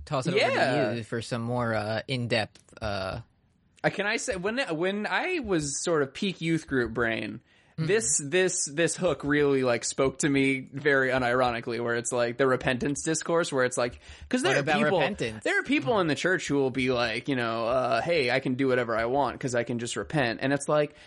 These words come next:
Speaker 2: yeah, I guess technically Protestantism, but, like, repenting
Speaker 1: Mm-hmm.
Speaker 2: involves, like, actually, like, s-, being, being repentant and sorry, and it's not just, like, a get out of hell free card.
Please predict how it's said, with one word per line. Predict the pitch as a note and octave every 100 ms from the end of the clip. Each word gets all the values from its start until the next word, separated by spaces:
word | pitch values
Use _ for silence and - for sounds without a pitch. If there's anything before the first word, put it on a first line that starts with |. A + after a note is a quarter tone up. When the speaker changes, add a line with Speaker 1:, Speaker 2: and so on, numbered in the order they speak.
| - -
Speaker 2:
yeah, | G#3 A3 F#3
I |
guess | F3+ F#3 -
technically | E3+ E3 C#3+ D3 C3+
Protestantism, | C#3+ C#3+ C#3 - B2+ B2 B2 B2
but, | B2 A2
like, | C3 B2 B2 -
repenting | C3 C3 F3 G3 F3 C#3+
Speaker 1:
Mm-hmm. | C3+
Speaker 2:
involves, | B2+ A#2+ A#2+
like, | A2+ G#2 -
actually, | - C#3 C#3 - B2+ B2+ B2
like, | A#2 A#2+
s-, | - -
being, | C#3 C3 B2 A#2+ - - G#2
being | C3 A#2+
repentant | A#2+ A2 C3+ A2+
and | A2+
sorry, | A2 B2+ A#2+ A2
and | A2
it's | A2+ -
not | A#2
just, | G#2+ A2+
like, | A2
a | A#2
get | - A#2+
out | A2+
of | F2+
hell | - G2+ F#2+
free | - C#3 D#3
card. | D#3 - A2 G2+ F#2+